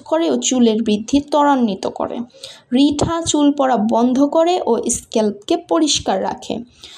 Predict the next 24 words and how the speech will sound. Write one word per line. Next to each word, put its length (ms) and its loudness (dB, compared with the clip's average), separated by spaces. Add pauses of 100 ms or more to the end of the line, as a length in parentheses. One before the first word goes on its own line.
(260)
আহ, 160 0
মঞ্জিঠা 840 2
বা 160 0
মঞ্জিষ্ঠা, 920 2
এটার 180 0
নামটা 540 0
ঠিক 260 -2
মতো 200 2
উচ্চারণ 540 0
করা 240 2
যাচ্ছে 380 -2
না, 140 4 (440)
স্ক্যাল্পকে 680 -2
ময়েশ্চারাইজড 1080 2
রাখে 380 -2
ও 120 0
চুল 360 2
পড়া 260 2 (400)
বন্ধ 320 2
করে। 280 -2 (840)
তো 80 2
আপনারা 400 2
দেখতেই 500 0
পারলেন 400 0